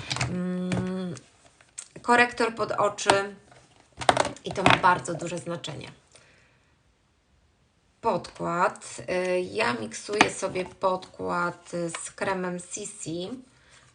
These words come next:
więc u mnie na bogato, ale zawsze mówię, że dziewczyny po czterdziestce potrzebują, y, na bogato, więc, y, tak sobie właśnie tutaj będziemy tworzyć na bogato.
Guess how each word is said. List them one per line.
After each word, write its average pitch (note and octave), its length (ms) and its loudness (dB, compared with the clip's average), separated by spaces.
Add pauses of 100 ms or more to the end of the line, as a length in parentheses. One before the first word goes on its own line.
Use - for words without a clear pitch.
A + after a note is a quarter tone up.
więc - 160 -10
u - 160 -6
mnie F#3 260 -2
na G3+ 160 0
bogato, F3+ 600 -2
ale F#3+ 180 -2
zawsze F#3+ 320 -6
mówię, F#3 240 -8
że F3 140 -8
dziewczyny F3+ 400 -8
po F3+ 120 -8
czterdziestce F3 800 -8 (360)
potrzebują, F3 720 -4 (480)
y, G3+ 40 -6
na G#3+ 120 2
bogato, F3 640 -4 (480)
więc, F3+ 400 -8
y, - 40 -10 (560)
tak - 180 -4
sobie E3+ 520 -2 (1040)
właśnie F3+ 800 -4
tutaj D#3+ 400 -6
będziemy E3 540 -6
tworzyć F3+ 800 -4
na F#3 220 4
bogato. - 440 -6